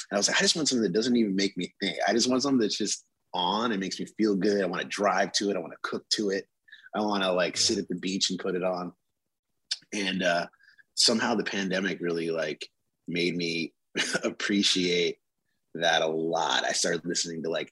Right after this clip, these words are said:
Speaker 1: and not even jazz with, like, tons of soloing and stuff, like, stuff
Speaker 2: Yeah.
Speaker 1: with just simple melodies. And, uh, so this was that,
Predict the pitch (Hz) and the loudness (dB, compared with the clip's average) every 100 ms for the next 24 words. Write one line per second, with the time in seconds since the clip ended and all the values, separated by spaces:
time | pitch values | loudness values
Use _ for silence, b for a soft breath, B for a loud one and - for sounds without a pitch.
0 | B - 113 143 190 156 98 95 95 98 | B 0 2 4 4 2 2 2 4 2
1 | 85 87 - 92 82 - 95 85 - - | 0 -6 -8 -6 -4 -4 -2 2 2 2
2 | 85 95 95 95 101 - 107 107 110 - | 2 -2 -2 -4 -4 -2 0 0 -2 -4
3 | - - 101 87 104 - 98 - - 104 | -4 -4 -4 -6 -8 -6 -4 -4 -4 -6
4 | 95 101 92 87 87 85 82 82 - - | -4 -2 -2 -4 -4 -6 -10 -12 -12 -14
5 | B B B B 92 92 90 92 87 82 | B B B B -2 0 2 2 2 0
6 | - 101 87 113 120 131 107 113 165 - | 0 -2 0 2 4 2 2 0 -2 -4